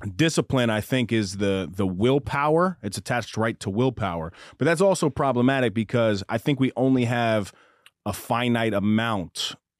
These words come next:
of willpower daily, right? I feel like I, this is me, this is me now that I'm, now that I'm thinking about this specific.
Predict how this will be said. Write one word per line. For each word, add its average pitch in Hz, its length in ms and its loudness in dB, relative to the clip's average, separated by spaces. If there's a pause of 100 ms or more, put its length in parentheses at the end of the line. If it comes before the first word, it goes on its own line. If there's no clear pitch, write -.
(140)
of 98 380 0
willpower 95 920 -2 (180)
daily, 95 520 -6 (640)
right? 110 160 0
I 117 160 0
feel 127 180 0
like 110 160 0
I, 110 80 -2 (220)
this 110 260 0
is 90 100 -6
me, 104 360 2
this 123 240 -2
is 90 100 -4
me 95 320 0
now 92 220 -4
that 92 120 -2
I'm, 90 320 -6
now 101 200 -2
that 92 80 -2
I'm 87 80 -6
thinking 98 260 -4
about 90 220 -4
this 98 160 -2
specific. 90 580 -8